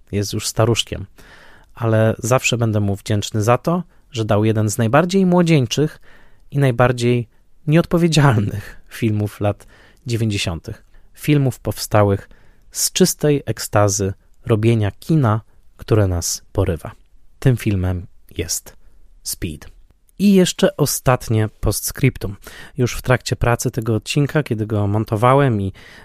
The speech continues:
e, kleciłem <laughs> w jedną całość, dostałem jeszcze jedną wiadomość, e, mianowicie, mm, e, zawsze tak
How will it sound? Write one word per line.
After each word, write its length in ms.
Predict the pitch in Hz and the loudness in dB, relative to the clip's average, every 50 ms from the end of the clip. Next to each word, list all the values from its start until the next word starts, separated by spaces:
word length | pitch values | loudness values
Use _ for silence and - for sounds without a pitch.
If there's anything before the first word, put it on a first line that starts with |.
| - - | -10 -6
e, 140 | 104 104 | -6 -6
kleciłem 640 | - - - 131 120 - - - 135 127 120 120 110 98 95 | -4 0 0 0 2 2 2 2 2 2 2 2 0 0 0
<laughs> 120 | - 135 | 0 2
w 20 | 123 | 2
jedną 340 | 139 135 113 110 107 101 | 2 0 2 0 -2 -2
całość, 600 | 101 - - 127 123 135 131 127 123 - - - - - - - - - - - | -2 -2 0 2 4 4 4 2 0 -2 -6 -12 -16 -20 -20 -20 -20 -18 -12 -6
dostałem 480 | 127 123 135 - - 170 185 190 180 170 | 0 0 0 2 2 2 2 2 2 2
jeszcze 260 | 160 - - 185 160 | 0 -2 -2 0 0
jedną 320 | 160 156 151 156 151 147 | 0 2 2 2 2 2
wiadomość, 840 | 131 127 127 113 110 107 104 110 143 190 190 - - - - - - | 2 2 0 2 2 0 2 2 0 -2 -2 -6 -8 -10 -8 -4 0
e, 280 | 123 113 113 113 107 104 | 2 2 2 2 2 2
mianowicie, 600 | 110 120 127 117 113 110 131 131 - - 139 139 - - - - - - - - | 0 0 0 0 -2 -2 -4 -4 0 0 0 0 -2 -6 -20 -20 -20 -20 -16 -8
mm, 520 | - 139 131 131 127 123 127 123 120 120 | -4 -2 0 2 2 2 2 2 2 0
e, 40 | 117 123 127 123 113 110 117 - 131 131 117 - | 0 -2 -2 -2 -2 -4 -8 -8 -8 -8 -8 -6
zawsze 380 | 123 123 117 143 135 - - 113 | -4 0 0 0 0 0 -4 -2
tak 220 | - 113 101 | -2 -4 -4